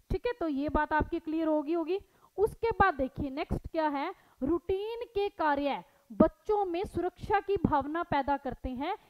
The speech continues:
इसलिए दैनिक कार्य में कुछ routine की पालना होनी चाहिए। एक बच्चा है, आप उसको कुछ काम देने वाले हो, ठीक है,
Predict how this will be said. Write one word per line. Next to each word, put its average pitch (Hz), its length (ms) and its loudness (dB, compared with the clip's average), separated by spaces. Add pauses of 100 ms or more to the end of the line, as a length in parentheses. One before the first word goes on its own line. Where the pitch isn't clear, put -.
(140)
इसलिए 359 400 -2
दैनिक 320 460 -4 (100)
कार्य 285 360 0
में 311 180 -4
कुछ 403 240 -6
routine 339 480 -4
की 339 180 -4
पालना 277 500 -2 (380)
होनी 285 340 0
चाहिए। 226 480 -4 (340)
एक 302 240 -8
बच्चा 330 300 2
है, 311 200 0
आप 330 280 2
उसको 349 260 -4
कुछ - 240 -4
काम 320 260 2
देने 226 260 -4
वाले 185 260 -6
हो, 170 200 -8 (240)
ठीक 415 160 0
है, 277 60 -4